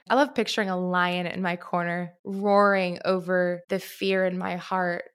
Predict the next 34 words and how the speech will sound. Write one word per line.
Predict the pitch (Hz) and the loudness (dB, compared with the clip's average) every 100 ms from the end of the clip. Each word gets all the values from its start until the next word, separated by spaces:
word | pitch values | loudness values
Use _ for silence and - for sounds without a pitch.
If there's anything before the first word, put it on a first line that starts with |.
| _ | _
roaring | - 196 214 214 214 208 - | -6 2 4 4 4 0 0
over | 190 190 - | 0 -2 -4
every | 202 196 208 | -4 -2 -6
circumstance. | - 196 196 185 185 202 196 104 - 208 | -4 -8 -6 -8 -8 -6 -6 -6 -6 -6
I | - | -4
just | 214 214 185 | -4 -6 -8
love | 202 220 226 | -4 -4 -6
picturing | 220 - 220 190 | -8 -4 -4 -4
a | 185 180 185 | -4 -6 -8
king, | - - 220 214 190 170 180 _ - | -12 -6 -2 0 -2 -6 -14 _ 0
our | 208 208 | 0 0
creator, | - 214 202 185 | -2 0 0 0
the, | 185 185 185 | -2 -6 -6
the | 190 | -6
one | 180 196 208 208 | -4 0 0 0
who | 196 | -4
created | 190 - 202 202 185 - | -6 -6 -4 -4 -4 -6
everything, | 196 196 202 190 185 175 180 | -4 -2 -2 -2 -2 -4 -2
the | 190 196 | 0 0
one | 196 202 208 | 2 2 0
who | 208 | -2
is | 190 | -2
sovereign | - - 196 202 190 180 175 - | -4 2 4 4 4 -2 -4 -4
over | 196 180 185 185 175 | -4 -2 -4 -4 0
everything | 202 214 196 175 185 50 - | 0 0 -2 -6 -8 -12 -8
and | 190 - | -8 -4
everyone. | 196 185 180 175 196 170 170 | -4 -4 -4 -2 -2 -4 -6
I | - 202 | -4 -2
love | 185 190 190 185 | -2 0 -2 -2
picturing | - 202 196 - 185 180 180 | -8 -8 -6 -8 -8 -8 -6
God | 185 185 180 175 185 _ _ _ | -4 -4 -4 -8 -12 _ _ _
fighting | - 196 196 180 | -4 -2 0 -2
my | 175 | -4
battles | 175 180 175 180 175 180 175 | -4 -2 -2 -4 -4 -6 -10